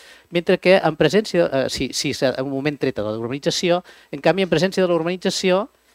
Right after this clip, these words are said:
hi ha entrades de mar que acaben inundant els terrenys de darrere. És a dir, que l'escullera de la, de la urbanització, que sembla que en principi ha de protegir del que seria la intrusió marina,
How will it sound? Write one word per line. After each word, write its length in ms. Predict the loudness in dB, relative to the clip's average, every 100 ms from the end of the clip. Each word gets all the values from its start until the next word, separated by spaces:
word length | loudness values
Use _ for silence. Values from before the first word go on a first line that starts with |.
| _ -8
hi 140 | 2
ha 100 | 4
entrades 680 | 4 4 6 8 8 4 2
de 140 | -2 0
mar 360 | 2 4 4 2
que 120 | -2
acaben 300 | 2 2 0
inundant 560 | -4 -6 -2 -2 -2 -6
els 160 | -8 -6
terrenys 340 | -6 -6 -6
de 60 | -6
darrere. 360 | -6 -6 -10 -14 _ _ _ _ -8
És 120 | -2
a 40 |
dir, 140 | 0 0
que 200 | 2 2 0 _ _ _ _ -2
l'escullera 640 | -2 0 0 4 6 6
de 100 | 6
la, 120 | 2 0 -4
de 160 | -4 -4
la 100 | -4
urbanització, 640 | -6 -8 -6 0 2 2 0 -8 _ -10
que 40 | -8
sembla 300 | 2 2 2
que 80 | -4
en 320 | -8 -12 -14
principi 440 | -14 -12 -6 0
ha 60 | 0
de 60 |
protegir 640 | 0 -2 -2 -2 0 0 0
del 140 | -4
que 80 | -6
seria 180 | -2 -2
la 60 | -4
intrusió 380 | -6 -6 -4 -4
marina, 460 | -4 -2 0 -2